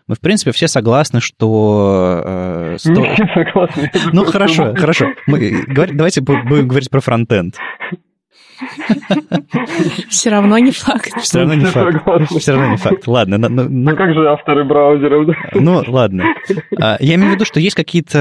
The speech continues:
Speaker 1: м, вещи, которые считают, не знаю, засунуть в браузер сто мегабайтовый сайт считается плохим.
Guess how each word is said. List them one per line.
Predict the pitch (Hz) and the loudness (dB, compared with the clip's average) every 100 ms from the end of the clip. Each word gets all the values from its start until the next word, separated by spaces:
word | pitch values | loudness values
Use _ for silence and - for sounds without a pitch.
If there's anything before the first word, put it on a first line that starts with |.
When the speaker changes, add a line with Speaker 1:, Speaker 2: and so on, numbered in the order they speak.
| 139 | 2
Speaker 1:
м, | 127 120 113 104 - 117 | 4 2 2 0 -4 -2
вещи, | 190 - | 0 0
которые | - 117 147 151 | -2 -2 0 0
считают, | 131 - 131 117 | 0 0 0 0
не | 143 | 0
знаю, | 120 104 | 0 0
засунуть | 127 143 202 135 | 0 2 2 2
в | |
браузер | 123 151 139 | 2 0 0
сто | - 156 | -2 0
мегабайтовый | 131 120 131 120 113 107 | 0 0 0 0 0 -2
сайт | - 180 240 | 0 0 -2
считается | - - - 156 - | -4 -4 0 0 -2
плохим. | - 113 - 80 - | -4 -6 -6 -14 -14